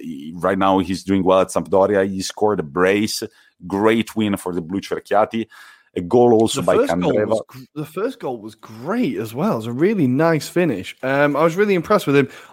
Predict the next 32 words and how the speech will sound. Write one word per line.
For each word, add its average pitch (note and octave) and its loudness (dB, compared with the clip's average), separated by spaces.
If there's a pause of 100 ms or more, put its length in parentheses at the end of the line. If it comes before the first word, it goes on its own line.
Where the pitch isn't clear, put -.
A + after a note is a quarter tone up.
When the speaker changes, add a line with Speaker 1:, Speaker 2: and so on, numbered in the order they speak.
Speaker 2:
Obviously, G3 4
I D3+ 8
was C#3+ 4
watching E3+ 4
that C#3+ 2
game C#3 4
'cause, C3 0
I'm C3+ -4
sorry, C#3+ 2
we C3 0
keep D3+ -6
going B2+ 2
on B2 0
about A2+ -2
fantasy, B2+ -4
but A#2+ -2
I C3 0
had D#3 0
quite D3 2
a C3 0
lot C3+ 0
of A#2+ -4
Sampdoria C3+ 0
players A#2 -4
in E3 0
my C#3 0
fantasy A2 -6
team, A#2 -4 (460)
namely C#3 4
Quagliarella B2 2
and B2 -2
Damsgaard, A#2 -4